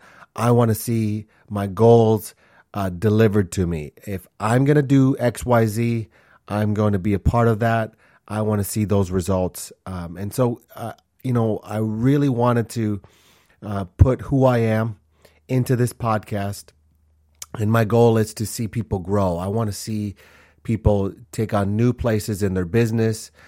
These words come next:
uh, in their nonprofits, in their, in their ministries, in their lives. I really wanna see people grow and, uh, go to new levels. And so that's the reason why I named it that.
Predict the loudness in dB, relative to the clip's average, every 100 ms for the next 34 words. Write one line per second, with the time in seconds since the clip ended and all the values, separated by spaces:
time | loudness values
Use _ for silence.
0 | -20 _ -10 -8 -6 -4 -2 -2 -2 -2
1 | -2 0 0 -4 -6 -8 -6 -6 -8 -10
2 | -8 -4 0 2 2 0 -4 -4 -4 -8
3 | -16 -20 -20 -10 -6 -2 -2 0 0 2
4 | 4 4 2 0 -6 -14 _ -20 _ -4
5 | 0 2 2 2 2 0 -6 -6 -6 -4
6 | -6 -4 -4 -4 -10 -20 -20 _ -2 4
7 | 4 4 0 -4 -2 -4 -4 -4 -4 -4
8 | 0 2 4 4 4 2 -2 -12 -20 _
9 | -20 -10 -6 -2 2 2 0 0 2 2
10 | 2 2 2 0 0 0 0 0 0 -2
11 | -2 -2 -6